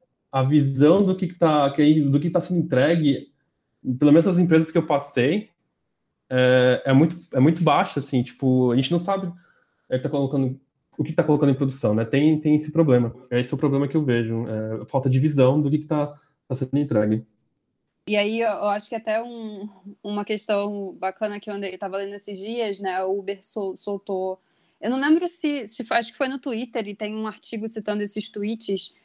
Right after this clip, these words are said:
Speaker 2: né, deles falando de microservices, né? É, que eles tão com uma porrada de, de microserviços, e aí agora eles tão mudando um pouco essa estratégia. E aí eu acho que entra muito nisso que o, o Léo falou,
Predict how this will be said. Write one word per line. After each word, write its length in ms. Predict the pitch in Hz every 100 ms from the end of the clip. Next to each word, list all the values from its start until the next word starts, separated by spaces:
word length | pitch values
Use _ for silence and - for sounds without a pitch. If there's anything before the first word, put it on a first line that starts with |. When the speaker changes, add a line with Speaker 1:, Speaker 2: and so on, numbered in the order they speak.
| _ _
Speaker 2:
né, 300 | 196 202 202
deles 300 | 196 208 220
falando 500 | - 214 208 214 220 220 _
de 280 | - 208 214
microservices, 1120 | 208 226 220 208 - 190 185 170 - 175 175
né? 300 | 190 185 185 _ _ _ -
É, 520 | 185 180 180 185 185 185
que 120 | 202
eles 400 | 196 202 - _ -
tão 200 | 220 220
com 120 | 233
uma 420 | 233 226 226 233
porrada 720 | - 233 220 226 247 247 269
de, 360 | 220 233 240 214
de 140 | 220
microserviços, 1080 | 226 226 233 247 226 202 226 262 254 254 226
e 100 | 226
aí 160 | 214 226
agora 300 | 214 214 226
eles 200 | 220 -
tão 460 | 226 220 226 220 -
mudando 460 | 214 208 208 214
um 80 | 214
pouco 680 | 214 202 - 208 196 190 190 - 190 202
essa 240 | 202 208
estratégia. 840 | 202 208 202 214 240 254 214 196 _ _ _ - _
E 160 | - 214
aí 240 | 214 214 233
eu 140 | 240
acho 280 | 226 226 240
que 100 | 254
entra 220 | 233 240
muito 200 | 233 285
nisso 320 | 262 240 247
que 180 | 226 240
o, 280 | 226 226 220
o 100 | 202
Léo 240 | 208 202 220
falou, 500 | 226 226 190 180